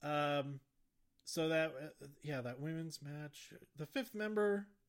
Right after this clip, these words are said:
might, most likely Mandy Rose,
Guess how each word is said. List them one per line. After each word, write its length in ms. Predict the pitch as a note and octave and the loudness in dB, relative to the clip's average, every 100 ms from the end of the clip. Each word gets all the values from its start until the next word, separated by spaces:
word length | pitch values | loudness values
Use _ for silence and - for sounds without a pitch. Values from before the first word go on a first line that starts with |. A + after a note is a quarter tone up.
| _ | _
might, 280 | D3+ F#3 G3+ _ _ | -2 -2 -4 _ _
most 320 | F3 A3 - | 0 0 2
likely 500 | A3 B3 A#3+ A#3 G#3 - | 0 0 0 -2 -2 -4
Mandy 340 | E3+ F#3 F#3+ | -4 -2 -2
Rose, 720 | E3+ D#3 G3 C4 C#4+ - - | -2 0 0 -2 -2 -4 -6